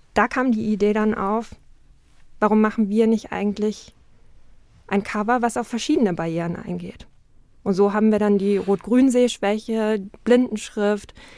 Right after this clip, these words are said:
Dyslexie und einfache Sprache als Varianten gewählt. Und das gemeinsame Cover, was eben, sag ich mal, auch für jemanden, der keine Behinderung hat oder keine Beeinträchtigung an der Stelle,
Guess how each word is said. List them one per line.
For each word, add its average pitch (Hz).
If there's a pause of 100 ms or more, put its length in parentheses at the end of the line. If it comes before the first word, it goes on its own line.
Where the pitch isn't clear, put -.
(260)
Dyslexie 226
und 214
einfache 202
Sprache 185 (580)
als 190
Varianten 180
gewählt. 185 (840)
Und 262 (420)
das 214
gemeinsame 202
Cover, 208
was 202
eben, 208 (160)
sag 202
ich 202
mal, 214
auch 208
für -
jemanden, 214
der 202 (180)
keine 262
Behinderung 180
hat 190 (440)
oder 190 (500)
keine 226
Beeinträchtigung 196
an 185
der 185
Stelle, 214